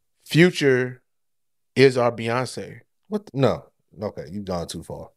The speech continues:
Speaker 1: He is.
Speaker 2: You've gone way too far, bro.
Speaker 1: Bruh, no. Let me, let me tell you what I mean by that.
Speaker 2: Let me
Speaker 1: Future, Future Hendrix is niggas Beyonce. Ju-, and I'ma say this be-, for the simple fact that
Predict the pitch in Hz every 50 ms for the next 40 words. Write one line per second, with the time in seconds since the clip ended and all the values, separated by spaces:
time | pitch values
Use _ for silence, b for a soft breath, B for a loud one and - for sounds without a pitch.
0 | _ - 135 135 143 - 262 190 - - - - - - _ _ - 85 92 90
1 | 85 85 92 90 87 82 80 80 87 87 85 - - - - - - 71 - -
2 | - - 135 160 165 156 135 117 107 - - - 139 147 143 139 143 151 151 151
3 | - 127 131 139 160 160 175 175 - 139 147 151 160 165 156 - 165 160 156 147
4 | 143 139 135 131 139 151 160 151 139 127 117 117 107 107 - 95 - - 165 202
5 | 202 - 208 196 185 180 - - _ _ _ _ _ _ - 156 190 208 202 233
6 | 226 196 175 170 165 147 156 151 143 - - - - - _ _ _ _ _ _
7 | _ _ _ _ _ _ _ _ _ - 123 123 117 104 110 113 131 147 143 151
8 | 147 139 131 117 113 123 127 127 127 127 123 120 - - 117 104 101 98 - _
9 | _ _ _ _ _ _ _ _ _ _ - 113 107 120 147 156 151 151 - -
10 | 135 131 135 135 139 139 127 - - 151 151 147 143 135 131 - - 131 120 -
11 | - 131 120 120 - 139 135 127 127 - - 135 123 117 117 - 117 110 110 107
12 | - -